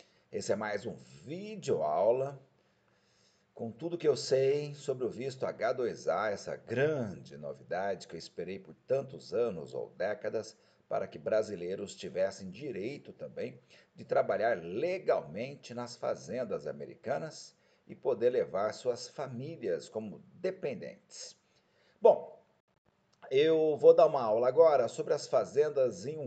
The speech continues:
Washington. Recebi esse documento. Isso aqui é uma, é um documento oficial de controle dos esta-, da, da imigração dos Estados Unidos. Olha, olha a data desse documento, ó, quinze de janeiro de dois mil e vinte e um.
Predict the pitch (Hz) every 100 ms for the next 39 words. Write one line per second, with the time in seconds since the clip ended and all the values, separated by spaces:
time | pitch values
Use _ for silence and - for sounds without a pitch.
0 | 98 117 143 123 - 98 78 64 64 50
1 | 50 - _ _ _ - 139 123 95 101
2 | 98 101 101 - 143 165 127 - _ _
3 | _ _ _ _ - - 135 - 123 127
4 | 123 123 127 123 92 67 50 - - 117
5 | 143 139 107 107 139 196 - 147 127 123
6 | - 139 143 - - 156 160 117 90 80
7 | - - - - - 57 50 - 64 60
8 | 78 92 110 82 71 - 143 95 65 -
9 | - 57 60 85 143 180 - - _ _
10 | _ _ - 80 69 - - 113 110 107
11 | 107 101 101 90 101 - 87 65 50 67
12 | 53 - _ _ _ _ - 120 147 147
13 | 156 113 104 90 78 113 143 131 113 101
14 | 73 - - 76 123 147 120 120 127 -
15 | 71 50